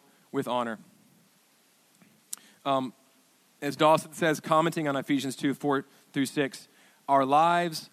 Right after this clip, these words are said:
are located in a new place, right? And so were theirs.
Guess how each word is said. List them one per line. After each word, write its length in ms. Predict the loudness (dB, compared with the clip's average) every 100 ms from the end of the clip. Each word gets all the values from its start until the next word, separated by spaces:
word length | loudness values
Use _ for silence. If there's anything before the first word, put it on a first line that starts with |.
| _ _
are 160 | -2 -2
located 680 | 2 0 0 -2 -4 -6 -10 -20 _ _
in 160 | -8 -4
a 60 | -2
new 160 | -4
place, 480 | -6 -10 -12 -18 -20 -20 -20 -20 -12
right? 240 | -12 -12 -16 _ _ _ -16
And 140 | -12
so 180 | -6 -4
were 200 | -4 -4
theirs. 440 | -6 -8 -10 -12